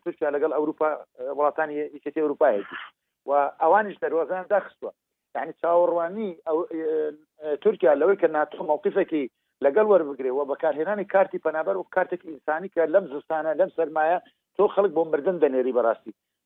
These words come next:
کارێکی زۆر نائینسانیە. ئەمڕۆ زۆر بە ئاسانی گوتی، گوتی «ئێوەش دەبێ باجەکەی بدەن.»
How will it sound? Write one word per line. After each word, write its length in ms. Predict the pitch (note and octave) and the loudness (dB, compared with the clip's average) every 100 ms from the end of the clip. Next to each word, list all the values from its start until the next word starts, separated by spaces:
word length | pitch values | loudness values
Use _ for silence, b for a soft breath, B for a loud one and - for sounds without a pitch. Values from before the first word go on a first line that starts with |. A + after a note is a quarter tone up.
| - | 4
کارێکی 300 | F#3 F#3 E3+ | 4 4 0
زۆر 180 | C#3+ F3 | -2 -2
نائینسانیە. 600 | E3+ C#3+ - A#2+ B2 D#3+ - _ _ _ - | -4 -6 -8 -10 -8 -8 -10 _ _ _ -2
ئەمڕۆ 240 | E3+ F3+ F3 | 0 0 2
زۆر 120 | A3 | 2
بە 80 | F3+ | 4
ئاسانی 340 | D#3 E3 D3+ | 2 -2 -6
گوتی، 240 | D3+ D3 E3 | -6 -6 -6
گوتی 280 | D#3 - F#3+ | -6 0 6
«ئێوەش 200 | G3 F#3 | 6 6
دەبێ 200 | D#3+ - | 2 4
باجەکەی 420 | D3+ D3 C3+ - | 4 4 2 -4
بدەن.» 220 | F3+ - | -6 -8